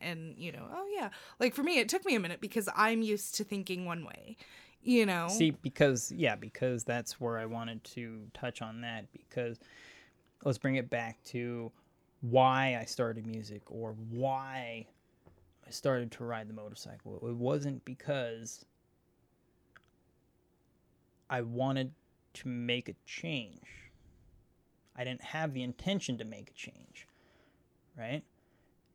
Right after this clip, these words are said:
Speaker 2: It was just something that I had to do, and that is the large idea behind this,
Speaker 1: Hmm.
Speaker 2: okay? Because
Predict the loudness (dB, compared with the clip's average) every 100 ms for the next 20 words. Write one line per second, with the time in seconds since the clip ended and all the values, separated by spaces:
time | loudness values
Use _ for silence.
0 | _ _ -2 0 0 0 2 2 2 0
1 | 0 4 6 6 4 -2 -4 -2 -2 -4
2 | -6 -10 -12 -16 -8 -4 -2 -4 -8 -8
3 | -8 -8 _ -2 0 0 -6 -14 -20 -20
4 | _ _ -12 -6 -2 -2 -2 -2 -2 -4
5 | _ -2 0 0 2 2 4 2 0 -2
6 | -6 -10 -14 _ _ _ _ _ _ _
7 | _ _ -12 -10 -2 2 4 4 0 -4
8 | -8 -10 -12 -16 -18 -18 -20 _ _ _
9 | -4 0 0 0 0 0 -4 -12 -20 -20
10 | _ _ _ _ -2 2 8 10 10 6
11 | -2